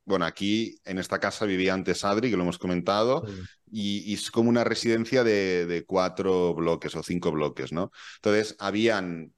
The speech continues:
Speaker 1: cuatro que ya estaban construidos y, mm, y uno que, que, que era nuevo, que es el que, donde yo vivía antes con Marc. Ese era nuevo. Nuevo significa que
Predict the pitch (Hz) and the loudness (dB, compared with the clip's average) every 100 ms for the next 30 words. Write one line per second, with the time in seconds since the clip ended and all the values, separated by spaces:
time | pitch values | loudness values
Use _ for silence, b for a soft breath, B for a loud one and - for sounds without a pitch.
0 | _ _ _ _ _ _ _ _ - 101 | _ _ _ _ _ _ _ _ -4 2
1 | 113 - 131 127 87 90 - 95 92 95 | 2 2 -2 0 0 0 0 -4 -2 -4
2 | 90 92 101 110 117 208 - _ _ _ | -4 -2 2 2 2 -4 -12 _ _ _
3 | _ _ _ - 117 107 104 101 98 95 | _ _ _ -4 0 2 2 2 2 2
4 | 92 87 85 82 80 76 71 - _ - | 2 2 0 -2 -4 -6 -10 -16 _ -6
5 | 95 92 98 104 107 82 78 - 78 - | 0 4 4 2 2 0 0 -2 -6 -2
6 | 82 80 80 71 64 - - 73 - 78 | 0 0 -2 -6 -8 -14 -12 -10 -6 -8
7 | - 85 85 82 87 92 92 92 - - | -6 -4 -2 0 0 2 0 -2 -6 -4
8 | 80 78 73 - - _ _ _ 98 90 | -4 -2 -4 -8 -20 _ _ _ -4 0
9 | 113 98 82 78 69 65 - 98 113 120 | 2 2 0 -2 -4 -8 -6 2 2 2
10 | 117 113 123 135 107 123 147 | 0 0 0 0 0 0 0